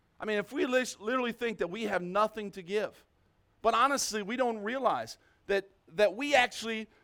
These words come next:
we actually have something. The, the apostles had something. In fact, we actually have more than what the apostles had at the time of this verse. Because why? We have the Holy Spirit. We have the Holy Spirit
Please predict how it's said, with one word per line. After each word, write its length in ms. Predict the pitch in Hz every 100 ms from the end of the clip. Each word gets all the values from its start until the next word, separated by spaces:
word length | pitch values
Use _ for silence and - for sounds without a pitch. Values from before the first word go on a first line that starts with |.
| _ -
we 220 | 240 311
actually 380 | 269 208 262 247
have 280 | 254 269
something. 380 | 269 240 208 196
The, 180 | 190 220 -
the 120 | 180
apostles 600 | 233 233 - 285 269 254
had 240 | 214 262 269
something. 200 | 220 208
In 60 |
fact, 260 | - 247 214
we 120 | 285
actually 320 | 277 214 247
have 160 | 233 214
more 340 | 202 269 359
than 160 | 269 220
what 140 | 208
the 80 | 196
apostles 480 | 180 - 185 180 175
had 180 | 208 196
at 80 | 175
the 80 |
time 320 | 175 - 226 202
of 80 |
this 160 | 185 190
verse. 500 | - 294 285 - - _ _ _ _
Because 260 | 214 262
why? 440 | 202 254 277 254 - - _
We 160 | 226 294
have 240 | 269 269
the 80 | 220
Holy 340 | - 262 269
Spirit. 600 | 233 - 285 311 285 - _ _ _ _ _ _ _ _ _ _ _ _ _ _ _ _ _ _ _ _ _ _ _ _ _ _ _ _ _ _
We 160 | 269
have 220 | 277 - 233
the 100 | 233
Holy 380 | 233 311 302
Spirit 680 | 254 - 294 339 302 226 -